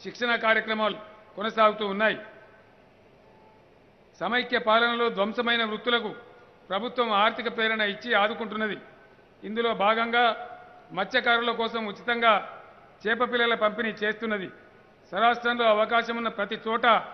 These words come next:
చేపల పెంపకాన్ని ప్రోత్సహిస్తున్నది. కాళేశ్వరం తదితర ప్రాజెక్టుల నిర్మాణం తర్వాత రిజర్వాయర్లు నిండి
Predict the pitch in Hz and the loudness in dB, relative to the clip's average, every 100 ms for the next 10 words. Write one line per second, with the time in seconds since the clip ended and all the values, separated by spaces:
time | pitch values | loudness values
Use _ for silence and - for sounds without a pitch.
0 | - - - - 214 233 240 226 226 226 | -18 -20 -20 -6 -4 0 0 0 -2 0
1 | 220 208 208 208 214 196 220 214 160 - | -2 -2 -6 -2 -4 -2 -4 -4 -6 -12
2 | - - - - - 175 226 240 233 233 | -20 -20 -20 -20 -4 0 2 2 0 -2
3 | 233 214 214 226 214 208 220 233 226 202 | -2 -2 -2 -2 -2 0 0 -2 -4 -6
4 | 214 226 226 196 202 233 233 247 202 - | -4 -2 -2 -2 -2 0 0 0 -2 -8
5 | - - - - 185 240 240 233 233 220 | -20 -20 -18 -10 -4 0 2 4 2 0
6 | 208 226 240 | -4 -2 -2